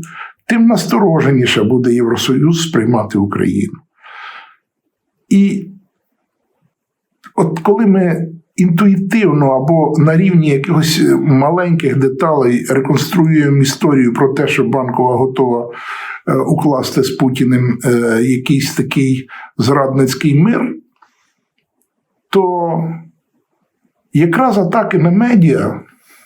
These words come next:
і є елементом підготовки до такого миру. А тепер звернімося до іншої історії. Сьогодні вперше відбулося засідання військового комітету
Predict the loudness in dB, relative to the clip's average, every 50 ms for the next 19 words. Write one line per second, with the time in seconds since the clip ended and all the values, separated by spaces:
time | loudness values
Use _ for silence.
0 | _ _ _ _ _ _ _ _ -20 -20 -20 -20 _ 0 2 2 4 4 2 0
1 | 0 0 0 2 2 2 0 0 0 0 2 2 2 2 2 2 2 2 2 2
2 | 0 0 0 0 0 0 0 0 0 -2 -4 0 0 0 2 2 2 2 2 0
3 | 0 -2 -4 -6 -8 -12 -18 _ _ _ _ _ _ _ _ _ _ _ _ _
4 | _ _ _ _ _ -20 -20 _ _ _ -10 -4 -2 -2 -2 -2 -2 -2 -2 -2
5 | -2 -4 -8 -10 -14 -20 -20 _ _ _ _ _ _ _ _ _ _ -18 -16 -14
6 | -14 -14 -14 -16 _ -6 -2 0 0 2 2 2 4 2 2 2 0 0 2 2
7 | 2 0 0 -4 -6 -8 -6 -2 2 2 4 4 2 2 2 2 0 0 -2 -2
8 | 0 0 2 2 2 0 0 0 -4 -8 -12 -16 _ _ _ _ _ _ _ _
9 | _ _ _ _ _ _ _ _ _ _ _ _ _ _ _ _ _ -6 -2 -2
10 | 2 2 2 2 2 2 0 0 0 0 0 0 -2 -2 -4 -6 -2 0 0 2
11 | 2 2 2 2 2 2 0 0 0 0 0 0 0 0 0 0 2 2 2 2
12 | 2 0 0 0 -2 -2 0 0 0 0 0 2 2 2 2 0 -2 -4 -4 -2
13 | -4 -4 -4